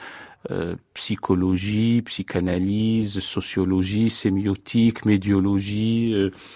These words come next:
paléographie, codicologie, herméneutique, exégèse moderne, euh, linguistique, euh, que je dois en oublier sûrement, historiographie.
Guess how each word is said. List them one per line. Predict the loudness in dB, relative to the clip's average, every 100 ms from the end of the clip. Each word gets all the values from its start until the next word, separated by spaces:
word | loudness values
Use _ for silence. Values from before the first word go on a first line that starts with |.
| -6 4
paléographie, | 6 8 8 6 -2 -2 2 6 6
codicologie, | 6 4 4 -6 0 2 2 0 0 2 4
herméneutique, | 4 4 2 2 0 -2 2 2 0 -4
exégèse | -4 -2 0 0 0
moderne, | 0 2 4 4 2 0 0
euh, | -2 -6 -18 -18 -18 -20 _
linguistique, | 4 4 2 2 0 0 2 4 2 0 0
euh, | 2 4 2 -2 -4
que | -2 -2 -2 0
je | 0 4
dois | 4
en | 6 4
oublier | 2 2 6 6
sûrement, | 4 2 2 4 4 4 0 -2
historiographie. | -2 2 2 4 0 2 -2 0 2 2